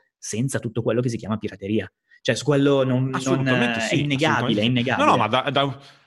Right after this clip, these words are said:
Speaker 2: ma noi la, abbiamo sempre detto che chiaramente, mm, ma ci sono, mm, persone e studiosi molto più, oh, come dire, ehm, deputati di noi a parlare di questo fenomeno qua, ma, eh, si è sempre detto che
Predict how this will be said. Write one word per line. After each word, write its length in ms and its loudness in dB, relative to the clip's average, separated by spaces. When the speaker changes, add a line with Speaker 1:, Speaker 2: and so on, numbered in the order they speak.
Speaker 2:
ma 160 -4
noi 220 2
la, 280 0
abbiamo 320 -2
sempre 260 0
detto 200 0
che 240 0
chiaramente, 720 -2
mm, 460 -8
ma 340 -4
ci 160 -8
sono, 340 -2
mm, 280 -6
persone 640 -2
e 160 -6
studiosi 380 -4
molto 260 -8
più, 180 -4
oh, 920 -6
come 200 -14
dire, 440 -8
ehm, 800 -14
deputati 520 -6
di 80 -4
noi 200 -2
a 60 -2
parlare 240 -4
di 60 -10
questo 220 -12
fenomeno 320 -8
qua, 200 0
ma, 300 -2
eh, 500 -6
si 160 -4
è 20 -2
sempre 300 -2
detto 260 0
che 220 0